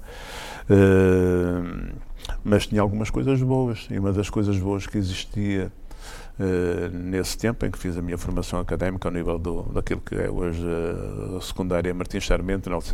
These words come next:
na altura era o liceu, o desporto escolar estava muito bem estruturado.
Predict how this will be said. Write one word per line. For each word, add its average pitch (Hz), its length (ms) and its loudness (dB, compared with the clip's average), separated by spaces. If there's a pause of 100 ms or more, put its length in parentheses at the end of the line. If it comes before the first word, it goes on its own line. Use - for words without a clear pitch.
na 101 80 -2
altura 92 300 2
era 85 120 0
o 92 40 0
liceu, 101 440 0 (1700)
o 92 80 -2
desporto 95 340 2
escolar 101 260 2
estava 104 260 2
muito 101 320 0
bem 101 140 -2
estruturado. 95 600 -2